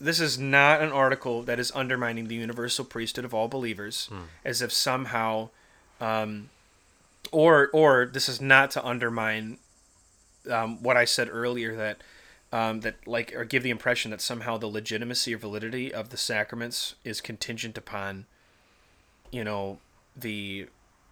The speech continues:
Speaker 1: the priest or the pastor who is administering them.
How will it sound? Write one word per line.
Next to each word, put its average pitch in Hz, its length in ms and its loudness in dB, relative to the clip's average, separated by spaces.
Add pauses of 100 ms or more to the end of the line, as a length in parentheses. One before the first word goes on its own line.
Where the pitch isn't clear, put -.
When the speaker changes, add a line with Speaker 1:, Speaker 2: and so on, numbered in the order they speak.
(260)
Speaker 1:
the 123 120 -10
priest - 640 -6 (960)
or 120 100 -4
the 113 80 -4
pastor 123 580 0
who 123 140 -10
is 110 140 -6
administering 113 560 -8
them. 123 260 -18